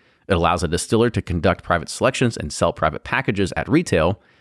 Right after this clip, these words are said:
and exempt most private selection package sales from wholesale tax. It will also exclude a distiller selling private selection packages from interlocking interest prohibition. I'm not too sure what that means, but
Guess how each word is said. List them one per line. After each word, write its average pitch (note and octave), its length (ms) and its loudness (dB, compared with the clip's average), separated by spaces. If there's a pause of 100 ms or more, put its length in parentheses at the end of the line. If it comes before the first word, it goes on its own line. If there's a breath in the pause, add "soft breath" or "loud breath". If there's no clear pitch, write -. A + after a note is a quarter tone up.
(160 soft breath)
and A2+ 100 2
exempt A#2 420 0
most A#2+ 460 0
private B2 340 0
selection A2+ 320 0
package G#2+ 540 -2
sales G2 360 4
from G2 280 0
wholesale D#3 400 2
tax. - 340 -2 (380 soft breath)
It G#2 100 0
will G2+ 100 0
also C#3 360 4
exclude C3+ 500 2
a A2+ 80 4
distiller G2+ 760 4
selling A#2 380 4
private G#2+ 320 0
selection F#2+ 360 0
packages A#2+ 460 0
from F#2+ 340 0
interlocking A2 680 2
interest - 600 -2
prohibition. E2 640 0 (240)
I'm G2+ 80 0
not F#2+ 120 0
too F2 80 -2
sure D2+ 180 -2
what - 140 -12
that - 160 -4
means, - 340 -4
but - 220 2